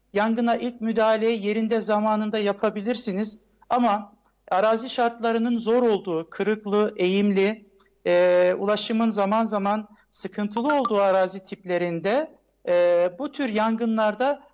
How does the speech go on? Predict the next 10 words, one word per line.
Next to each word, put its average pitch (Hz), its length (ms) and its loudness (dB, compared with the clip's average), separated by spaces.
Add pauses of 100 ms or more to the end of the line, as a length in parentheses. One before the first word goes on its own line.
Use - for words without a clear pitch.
(120)
arzu 226 340 -2
ettiğiniz 254 840 -4
başarıyı 254 540 0
kısa 262 260 -6
sürede 254 580 -2
yakalayamayabilirsiniz. 233 1300 -2 (300)
Keza 262 560 0 (380)
bu 262 80 -8
yangında 262 560 0
da 233 340 0